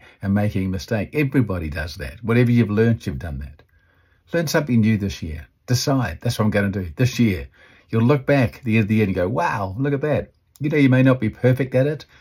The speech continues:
but what an amazing accomplishment to have learned something new that you decide you're going to do. What an incredible goal. Plenty of resources out there. You can do that. You can do it. Change and grow. Become all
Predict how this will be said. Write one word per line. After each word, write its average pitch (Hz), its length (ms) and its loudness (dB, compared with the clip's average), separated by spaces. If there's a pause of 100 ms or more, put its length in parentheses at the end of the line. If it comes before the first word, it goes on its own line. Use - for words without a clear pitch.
(260)
but 131 80 -6
what 135 160 2
an 123 60 2
amazing 117 460 4
accomplishment 113 720 -4
to - 60 -14
have 85 100 -10
learned 98 240 -2
something 98 340 -2
new 104 180 0
that 95 160 -4
you 92 80 -6
decide 101 400 -4
you're 107 100 -2
going 95 180 -2
to 87 80 -12
do. 78 260 -4 (220)
What 107 120 -6
an 101 60 0
incredible 107 560 -2
goal. 71 440 -8 (320)
Plenty 127 220 4
of 113 100 4
resources 101 500 0
out 82 160 -8
there. 76 280 -10 (260)
You 120 160 4
can 92 100 -6
do 82 140 -8
that. - 260 -14 (260)
You 131 680 2
can 107 260 -2
do 104 180 -2
it. - 140 -12 (300)
Change 131 380 4
and 135 100 2
grow. 85 240 -2
Become 82 400 -8
all 110 420 -2